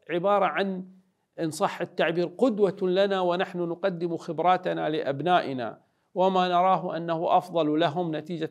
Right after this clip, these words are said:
هذه الخبرة الطويلة في الحياة. فالمصطفى عليه الصلاة والسلام ليس نموذجا فقط في مسارات الحياة، إنما حتى في لحظة الوفاة كيف يمكن للإنسان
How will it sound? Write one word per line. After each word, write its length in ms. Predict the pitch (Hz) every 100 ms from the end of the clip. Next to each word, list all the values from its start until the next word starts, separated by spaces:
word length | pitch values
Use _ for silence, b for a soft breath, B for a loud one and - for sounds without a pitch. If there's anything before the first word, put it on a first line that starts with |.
| -
هذه 300 | 170 151 147
الخبرة 340 | 143 165 156
الطويلة 480 | 151 - 147 156 139
في 100 | 135
الحياة. 540 | 131 - 147 123 - - _ b b b
فالمصطفى 580 | - 196 202 202 196 185
عليه 380 | 170 151 165 156
الصلاة 420 | 156 - 156 156 156
والسلام 600 | 139 - 143 165 185 185 b b b
ليس 320 | 170 214 202 185
نموذجا 720 | 180 170 190 175 165 165 147
فقط 540 | 190 190 175 - - _ _
في 160 | _ 180
مسارات 560 | 170 175 165 170 165 160
الحياة، 440 | 151 156 165 160
إنما 260 | 175 175 180
حتى 380 | - - 185
في 120 | 170 160
لحظة 320 | 165 160 151 160
الوفاة 440 | 147 147 160 151
كيف 320 | 151 196 202
يمكن 400 | 185 180 175 175
للإنسان 720 | 160 156 117 151 151 180 175